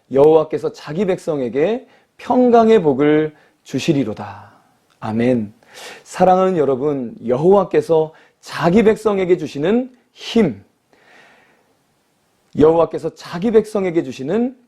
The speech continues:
평강의 복을 누리시기를 축복합니다. 세상의 모든 사람들이 많은 물 앞에 두려워합니다. 백향목을 바라보며 부러워합니다.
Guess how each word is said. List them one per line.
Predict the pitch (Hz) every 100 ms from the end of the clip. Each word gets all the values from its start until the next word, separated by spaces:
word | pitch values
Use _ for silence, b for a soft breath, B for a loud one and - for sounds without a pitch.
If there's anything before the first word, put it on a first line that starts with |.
| _
평강의 | - 240 254 233 214 202 196 196 -
복을 | 131 120 131 214 269 _
누리시기를 | 127 139 151 165 127 123 120 120
축복합니다. | - - 190 - 127 104 - - _ _ _ _ _ _ _ _ _ b b b b b b b
세상의 | _ 180 185 196
모든 | 180 143 170 190
사람들이 | 175 180 175 131 131 143 117 107 -
많은 | - - 175 233 254 190
물 | 156 190 190 190
앞에 | 120 120 - 135 -
두려워합니다. | 135 156 156 123 107 98 - _ _ _ _ _ b b b b b b b
백향목을 | - 156 160 220 226 226 226 226 226
바라보며 | 139 156 147 143 143 143 -
부러워합니다. | 139 139 160 190 139 113 101